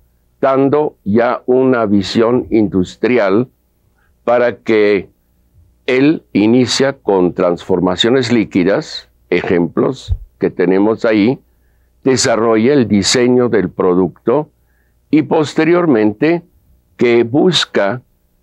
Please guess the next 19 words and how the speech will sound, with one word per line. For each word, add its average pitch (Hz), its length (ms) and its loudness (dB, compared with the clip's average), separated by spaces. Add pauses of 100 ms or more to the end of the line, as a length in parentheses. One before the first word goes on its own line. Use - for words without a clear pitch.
(140)
cuál 117 460 0
es 113 540 0
la 87 180 2
tecnología 92 880 0
para 78 300 -2
poder 98 600 -2
realizar 87 760 0 (560)
este 104 340 0
diseño 95 640 0 (500)
dentro 113 480 0
de 90 120 0
moldes 107 600 0
de 87 120 2
arena, 110 520 0 (520)
dentro 104 400 0
de 90 140 0
moldes 98 480 0
quizá 80 320 -2
permanentes, 101 960 -2